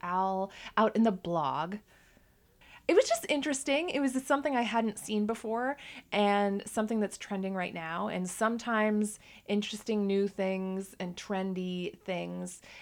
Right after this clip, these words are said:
um, can lend you, especially if you're a business owner that has to, um, or a mom with a side hustle or a small business, that you have to look on trend or you have to look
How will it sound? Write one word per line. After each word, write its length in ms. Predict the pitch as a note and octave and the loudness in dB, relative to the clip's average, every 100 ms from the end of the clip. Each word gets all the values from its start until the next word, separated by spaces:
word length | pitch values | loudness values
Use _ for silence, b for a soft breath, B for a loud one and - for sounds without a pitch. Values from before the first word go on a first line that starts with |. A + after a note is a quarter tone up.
| B | B
um, 280 | F#3+ F3+ F3+ | -4 -2 -4
can 220 | - G3+ | -4 -2
lend 640 | F#3+ G3 G3+ G#3 G#3 G#3+ G#3+ _ | 0 2 2 2 2 0 -2 _
you, 640 | F#3+ F#3 F#3+ F#3 F3+ F3+ F#3 B B B | -8 -4 -2 -2 -2 -4 -8 B B B
especially 460 | - G#3 A#3+ C4 B3+ | -8 -2 -2 0 -2
if 100 | B3 | 0
you're 240 | G#3+ G3 - | 0 2 0
a 40 | |
business 420 | F3+ F3 F#3 F#3 | -4 -4 -4 -4
owner 400 | - F#3+ F3+ F3+ - | -4 -2 -2 -4 -4
that 200 | F3 E3 | -6 -6
has 440 | E3+ F#3 F#3 - - | -6 -6 -6 -8 -12
to, 600 | - F#3+ F3+ F3 F3 E3+ B B B | -8 -4 -4 -4 -6 -10 B B B
um, 540 | - E3+ D#3+ D#3 D#3 E3+ - | -8 -6 -6 -8 -12 -14 -12
or 140 | F#3 F3+ | -6 -4
a 60 | |
mom 260 | E3+ F3 F3 | -2 -2 -2
with 160 | F3+ | -4
a 40 | F3+ | -8
side 340 | - F3 F3 | -8 -4 -4
hustle 440 | F3 F3 - F3+ F3 | -4 -6 -4 -2 -2
or 300 | D#3+ - - B | -4 -8 -12 B
a 60 | - | -10
small 320 | - F#3+ F3 | -4 0 0
business, 580 | F3 F3 F3 E3+ F#3 - B B B | 2 0 0 -4 -6 -10 B B B
that 680 | F#3 F#3+ F#3 F3 - - - b b b | 6 8 8 6 0 -12 -12 b b b
you 140 | G3+ G#3 | -2 4
have 240 | G#3 G#3 | 4 4
to 100 | G#3+ | 2
look 480 | G3 F#3+ F#3 - - _ _ _ | 4 2 2 -8 -18 _ _ _
on 260 | F#3 F3 F3 | 0 0 0
trend 480 | F3+ G#3+ F#3+ F3+ F3+ | -2 0 2 2 0
or 80 | F3 | 0
you 120 | F3+ | 0
have 220 | F#3+ F#3 | -2 -2
to 80 | F#3+ | -2
look 260 | F3+ F3 | -2 -4